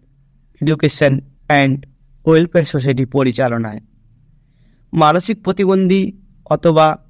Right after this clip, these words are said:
ইন্টেলেকচুয়াল ডিসেবিলিটি অথবা মানসিক প্রতিবন্ধীর সঙ্গে সেরিব্রাল পলসি অথবা ইন্টেলেকচুয়াল ডিসেবিলিটির সঙ্গে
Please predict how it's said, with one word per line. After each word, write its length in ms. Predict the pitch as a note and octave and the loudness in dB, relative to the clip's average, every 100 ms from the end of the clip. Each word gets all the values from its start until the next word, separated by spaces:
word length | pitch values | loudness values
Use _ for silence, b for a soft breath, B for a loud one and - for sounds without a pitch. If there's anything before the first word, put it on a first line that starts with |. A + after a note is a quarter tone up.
| _ - | _ -4
ইন্টেলেকচুয়াল 540 | D#3+ D#3 F#3 - F3+ E3+ | -4 -2 -4 0 0 0
ডিসেবিলিটি 680 | D3 - D#3 C#3+ B2 B2+ B2 - _ _ _ _ _ _ | -4 -4 -2 -2 -4 -6 -8 -12 _ _ _ _ _ _
অথবা 420 | D3 D3 E3+ C3+ A#2 - - _ - _ _ _ - | -2 0 0 0 -4 -10 -20 _ -20 _ _ _ 0
মানসিক 420 | D3 D#3 F3 G#3+ - | 2 2 0 -4 0
প্রতিবন্ধীর 600 | F#3+ G3 F#3 F3+ F#3 F3+ - - - | 0 2 2 4 2 0 -6 -20 -20
সঙ্গে 520 | - E3+ E3 E3 E3 E3 D#3 - - - | -4 0 2 2 2 0 -2 -10 -20 -20
সেরিব্রাল 520 | - E3+ D#3+ E3 F3 F3 - _ _ | -4 0 0 2 2 2 -8 _ _
পলসি 460 | D#3+ D3+ C#3+ - B2+ B2+ - - _ - - - - _ _ - | 2 2 0 -2 -4 -4 -18 -20 _ -20 -20 -20 -20 _ _ -2
অথবা 440 | F#3 C4+ G3 B2+ - - - - - - _ - | 2 2 2 0 -4 -16 -20 -20 -20 -20 _ -4
ইন্টেলেকচুয়াল 640 | E3+ F3+ G#3 A3+ - A3+ G3 | 0 2 2 0 2 0 2
ডিসেবিলিটির 680 | F#3 G3 F3 E3+ F3+ F3+ F3+ - _ _ _ | -2 -2 -2 -2 0 -2 -2 -20 _ _ _
সঙ্গে 440 | - D#3+ D#3+ D#3+ | -4 0 2 2